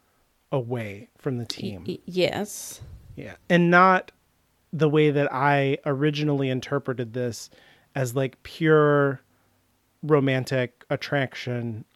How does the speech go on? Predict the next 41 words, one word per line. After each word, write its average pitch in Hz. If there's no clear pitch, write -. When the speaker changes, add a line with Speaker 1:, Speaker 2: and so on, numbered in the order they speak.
Speaker 1:
on 123
his 123
part 143
Speaker 2:
Oh, 208
Speaker 1:
to 165
Speaker 2:
you 202
Speaker 1:
Lucy. 175
Speaker 2:
think, 196
Speaker 1:
And 151
I 151
feel 190
Speaker 2:
you -
Speaker 1:
like 190
Speaker 2:
think 190
Speaker 1:
that's 165
Speaker 2:
this 180
Speaker 1:
the 170
way 147
Speaker 2:
is, 139
Speaker 1:
the 147
Speaker 2:
okay. -
Speaker 1:
actor 147
plays 131
it, 117
is, 127
like, 127
I, 147
I 156
don't 202
feel 185
like 165
he's 165
acting 143
like 156
he's 143
really 143
interested 147
in 170
Lucy, 175
that 139
he 156